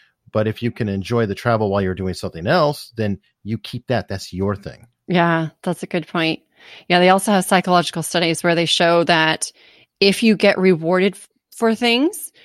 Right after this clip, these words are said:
Speaker 2: and they do this with, like, little kids. So if, uh, kids love drawing paint, like, pictures, and if you say, "Oh my gosh, good job. Here's a candy for drawing that picture," and you start giving them rewards for doing what they already love,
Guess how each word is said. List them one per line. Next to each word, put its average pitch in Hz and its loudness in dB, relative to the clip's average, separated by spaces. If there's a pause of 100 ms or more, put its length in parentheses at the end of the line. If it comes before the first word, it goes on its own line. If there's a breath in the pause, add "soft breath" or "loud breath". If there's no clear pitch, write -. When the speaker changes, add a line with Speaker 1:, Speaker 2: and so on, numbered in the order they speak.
Speaker 2:
and 196 -2
they 196 2
do 196 -4
this 190 -4
with, - -8 (180)
like, 175 -6
little 180 -4
kids. 160 -2
So 170 2
if, 165 -6 (360 loud breath)
uh, 175 -2
kids 202 0
love 180 2
drawing 175 0
paint, 180 -8
like, 160 -8
pictures, 170 -4
and 185 -2
if 180 -6
you 185 -6
say, 214 0
"Oh 285 2
my 320 6
gosh, 311 4
good 320 2
job. 277 6
Here's 294 0
a 285 -4
candy 240 0
for 220 -4
drawing 196 -2
that 185 -2
picture," - -6 (480)
and 208 2
you 202 2
start 202 2
giving 196 2
them 190 0
rewards 175 0
for 185 -4
doing 185 -2
what 180 -2
they 185 -4
already 180 0
love, 175 2